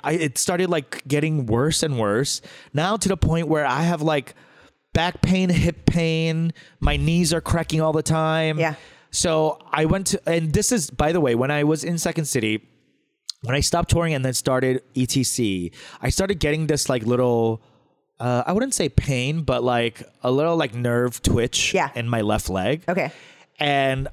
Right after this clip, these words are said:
Speaker 1: I went to the doctor and they're like, "Yeah, I mean, I don't know. There's not much to say. Like, take this, take this medication, like, anti-nerve thing or whatever, mus-, muscle pain thing." And I did it for a while and it just wasn't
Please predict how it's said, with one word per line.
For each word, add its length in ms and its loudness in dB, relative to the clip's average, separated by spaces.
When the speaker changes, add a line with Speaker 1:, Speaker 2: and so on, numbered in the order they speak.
Speaker 1:
I 320 0
went 200 0
to 60 0
the 80 0
doctor 460 0
and 140 -4
they're 220 2
like, 440 -2
"Yeah, 640 0
I 120 -2
mean, 540 -2
I 140 -2
don't 120 -2
know. 240 2
There's 240 -2
not 220 -2
much 400 -4
to 100 -2
say. 400 0
Like, 220 -2
take 260 -6
this, 160 -2
take 240 -4
this 160 -4
medication, 680 -2
like, 200 -4
anti-nerve 1160 -4
thing 500 -4
or 180 -2
whatever, 480 -2
mus-, 320 -2
muscle 600 0
pain 320 0
thing." 380 0
And 160 0
I 180 -2
did 260 0
it 120 -2
for 140 2
a 60 2
while 560 2
and 320 -4
it 140 -2
just 180 0
wasn't 400 -2